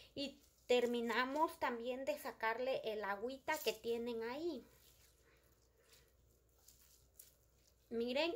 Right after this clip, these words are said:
y así tienen que quedar. Y ahora sí los vamos poniendo aquí.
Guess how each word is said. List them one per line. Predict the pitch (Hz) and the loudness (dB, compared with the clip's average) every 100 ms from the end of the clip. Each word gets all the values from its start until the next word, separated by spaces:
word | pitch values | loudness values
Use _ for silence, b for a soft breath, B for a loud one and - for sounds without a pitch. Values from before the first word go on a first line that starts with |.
| - | 0
y | 254 | 2
así | 220 - 247 | 2 0 -8
tienen | 262 269 277 269 | -4 -2 -2 -2
que | 262 | -2
quedar. | 269 277 330 440 - _ _ _ _ _ _ _ _ _ _ _ _ _ _ _ _ _ _ _ _ B B B B | 0 0 0 -2 -8 _ _ _ _ _ _ _ _ _ _ _ _ _ _ _ _ _ _ _ _ B B B B
Y | 254 247 | -2 2
ahora | 226 233 254 | 4 4 2
sí | 254 254 | -4 -4
los | 277 | -2
vamos | 240 240 262 - | -2 -4 -6 -8
poniendo | 240 226 233 240 233 | -6 -4 -4 -4 -4
aquí. | 233 - 269 339 | -6 -10 -12 -12